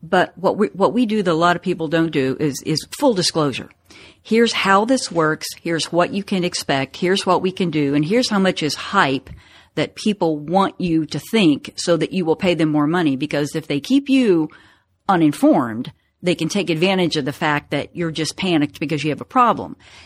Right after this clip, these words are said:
And why we got into this particular area of business, because this is our first really direct to consumer business. We've always worked with businesses,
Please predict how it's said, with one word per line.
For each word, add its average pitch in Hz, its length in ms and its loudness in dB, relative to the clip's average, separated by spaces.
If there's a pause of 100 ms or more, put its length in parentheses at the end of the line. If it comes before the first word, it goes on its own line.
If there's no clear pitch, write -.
(220)
And 160 280 0
why 202 240 4
we 214 180 2
got 190 220 2
into 175 240 -2
this 175 200 0
particular 151 960 -2
area 151 280 0
of 127 80 -4
business, 143 340 0
because 147 280 0
this 196 200 0
is 185 140 0
our 175 160 4
first 165 320 0
really 165 260 0
direct 147 360 -2
to 143 80 -6
consumer 147 460 2
business. 147 460 0
We've 151 140 0
always 151 300 2
worked 285 200 -2
with 233 160 -2
businesses, 151 580 0